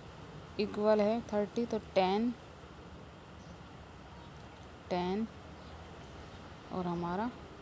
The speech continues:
टेन, ठीक है। सबसे पहले तो वही हम जैसे करते हैं, सबसे पहले तो हमें ये देखना है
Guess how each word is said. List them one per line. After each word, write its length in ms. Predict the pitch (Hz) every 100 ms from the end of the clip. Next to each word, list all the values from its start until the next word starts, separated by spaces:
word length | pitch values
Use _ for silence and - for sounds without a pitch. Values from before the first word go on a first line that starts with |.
| - - - -
टेन, 300 | - 156 139 156 - - - - - - - - - - - - -
ठीक 140 | 285 247
है। 120 | 190 - - - - - - - - - -
सबसे 360 | 247 233 - 277
पहले 340 | 240 208 220
तो 140 | 226 233
वही 240 | 214 226
हम 200 | 220 220
जैसे 280 | 214 208 220
करते 340 | 190 175 170
हैं, 180 | 160 160 - - - - - -
सबसे 180 | 214 220
पहले 240 | 214 202
तो 80 | 214
हमें 140 | 214 220
ये 60 |
देखना 300 | 202 190 185
है 160 | 180